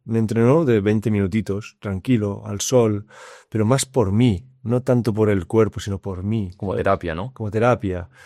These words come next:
Speaker 1: para poder, pues, eh, preparar el viaje, venir aquí al podcast, em, oxigenarme, era otro, otro tipo de entreno, ¿no? Y ahí, ahí tocas muchas cosas de tu ser.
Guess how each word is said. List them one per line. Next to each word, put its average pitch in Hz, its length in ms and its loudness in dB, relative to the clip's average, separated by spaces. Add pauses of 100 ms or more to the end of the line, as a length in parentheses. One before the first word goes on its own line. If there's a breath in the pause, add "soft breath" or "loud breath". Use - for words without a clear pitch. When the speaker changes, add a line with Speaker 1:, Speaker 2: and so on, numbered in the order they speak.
(220 loud breath)
Speaker 1:
para 113 240 2
poder, 131 380 6 (680 loud breath)
pues, - 220 -4 (340)
eh, 101 520 0
preparar 110 340 2
el 107 80 2
viaje, 117 640 4
venir 107 260 0
aquí 107 160 -2
al 104 100 -2
podcast, 107 720 -2 (320 soft breath)
em, 104 560 0 (460)
oxigenarme, 107 1000 -2
era 123 120 0
otro, 117 300 0
otro 117 240 -2
tipo 104 220 -2
de 98 60 2
entreno, 92 320 -6
¿no? 147 200 -6 (240 soft breath)
Y 110 80 0
ahí, 110 380 2 (800)
ahí 120 100 2
tocas 170 260 2
muchas 120 280 0
cosas 113 240 0
de 95 80 -2
tu 95 140 -10
ser. - 280 -8